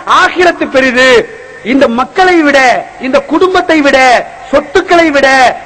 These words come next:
பெற்றோரை விட, பிள்ளைகளை விட அல்லாஹ் தான் பெரிது, அல்லாஹ்வுடைய ரசூல் தான் பெரிது, அந்த தீன் தான் பெரிது என்ற உணர்வுக்கு வந்தார்களே, அதனால தான் இந்த மாற்றம்.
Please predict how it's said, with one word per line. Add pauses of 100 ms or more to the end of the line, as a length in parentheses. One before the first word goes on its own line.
(120)
பெற்றோரை
விட, (220)
பிள்ளைகளை
விட (180)
அல்லாஹ்
தான்
பெரிது,
அல்லாஹ்வுடைய
ரசூல்
தான்
பெரிது, (120)
அந்த
தீன்
தான்
பெரிது (180)
என்ற
உணர்வுக்கு
வந்தார்களே, (260)
அதனால
தான்
இந்த
மாற்றம்.